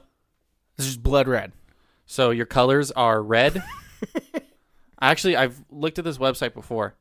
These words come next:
Speaker 2: It's a red, just normal ass red,
Speaker 1: Okay.
Speaker 2: maroon, silver, white, and midnight blue.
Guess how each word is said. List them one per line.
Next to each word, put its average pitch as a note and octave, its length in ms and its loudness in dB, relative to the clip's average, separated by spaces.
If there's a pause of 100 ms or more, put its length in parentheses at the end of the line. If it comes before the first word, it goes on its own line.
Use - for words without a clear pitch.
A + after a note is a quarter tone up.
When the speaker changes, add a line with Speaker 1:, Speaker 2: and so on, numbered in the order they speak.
(160)
Speaker 2:
It's A#2+ 180 -8
a G#2+ 180 -2
red, A#2 340 -2 (200)
just - 160 -18
normal A#2+ 260 -8
ass B2 220 -10
red, A2 260 -8 (120)
Speaker 1:
Okay. C3+ 200 -10
Speaker 2:
maroon, B2 460 -2 (160)
silver, B2 560 -4
white, A2+ 400 -6 (260)
and G2+ 220 -14
midnight A#2 460 -8
blue. - 120 -16